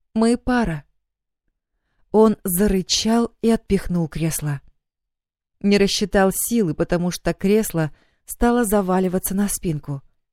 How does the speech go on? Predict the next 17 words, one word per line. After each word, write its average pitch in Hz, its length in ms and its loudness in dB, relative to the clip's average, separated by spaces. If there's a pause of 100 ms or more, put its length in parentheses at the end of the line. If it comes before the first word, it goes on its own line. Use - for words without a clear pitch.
(240)
вместе 165 400 -2
с - 80 -12
Кристиной. 143 640 -6 (1040)
Дореченцев 180 840 0
действовал 196 720 0
молниеносно. 190 920 0 (720)
Так 156 240 0
может 165 280 0
двигаться 175 460 0
только 185 420 0
перевертыш. 190 800 -4 (640)
И 196 280 0
силой, 240 480 2
чтобы 170 320 -2
задержать 170 640 -2
падающее 160 600 0
кресло 170 540 -2